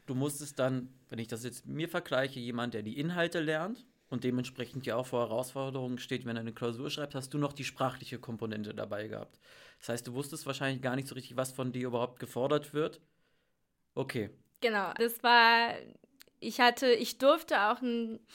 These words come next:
Speaker 2: Türkisch-Deutsch-Wörterbuch bei den Klausuren dabei haben, aber da ging's ja um, das wirklich zu verstehen. Und,
Speaker 1: Mhm.
Speaker 2: ähm, bei den Rechtklausuren, ich habe gar nichts verstanden, wirklich, weil es ist ja auch irgendwie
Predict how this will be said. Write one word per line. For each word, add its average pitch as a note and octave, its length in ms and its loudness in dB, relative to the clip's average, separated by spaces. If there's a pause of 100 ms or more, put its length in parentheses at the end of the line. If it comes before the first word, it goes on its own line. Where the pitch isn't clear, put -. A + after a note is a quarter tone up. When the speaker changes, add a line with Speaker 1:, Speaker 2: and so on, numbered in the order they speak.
(200)
Speaker 2:
Türkisch-Deutsch-Wörterbuch C4 1500 2
bei C4 180 2
den C4 220 -2
Klausuren C4 720 -2
dabei A#3+ 400 4
haben, C4+ 460 2 (640)
aber G#3+ 260 6
da A3 260 8
ging's A3+ 360 0
ja A3+ 160 4
um, G#3+ 460 -2 (680)
das G3+ 260 0
wirklich A3 360 -2
zu G#3 80 -2
verstehen. G3 840 -2
Und, F#3+ 320 -4
Speaker 1:
Mhm. C#3 80 -2
Speaker 2:
ähm, G3 460 0 (520)
bei G#3+ 160 4
den G#3 240 0
Rechtklausuren, A#3+ 960 2
ich A3 160 -6
habe G3+ 400 0 (320)
gar A#3 200 12
nichts G3 220 -8
verstanden, - 640 -10
wirklich, F#3+ 400 -8
weil F#3 220 -2
es G3 100 -6
ist G#3 120 -6
ja G3 200 4
auch G3+ 100 -4 (520)
irgendwie G#3 560 -2